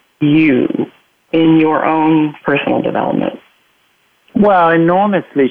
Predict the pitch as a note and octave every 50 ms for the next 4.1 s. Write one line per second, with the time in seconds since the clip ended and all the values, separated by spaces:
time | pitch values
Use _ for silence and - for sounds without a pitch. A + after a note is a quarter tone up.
0 | - - D3 C3 B2+ B2 A#2+ B2 B2 B2 C3+ C#3 C#3 C3 C3 C#3+ D3 D#3 D#3 D3+
1 | C#3+ C#3 C#3 C3+ C3 - _ _ _ _ _ _ _ _ _ _ _ _ _ -
2 | D#3 D#3 D3 C3+ C3+ C#3+ D3+ D#3+ D3 C#3+ C#3+ D3 D3 D3 C#3+ C#3 D3+ D#3 D#3 E3
3 | F3 G3 G3+ F3+ C#3 - - - A#2+ A2+ A2 A#2 A#2 - - D3+ C#3+ B2+ - -
4 | -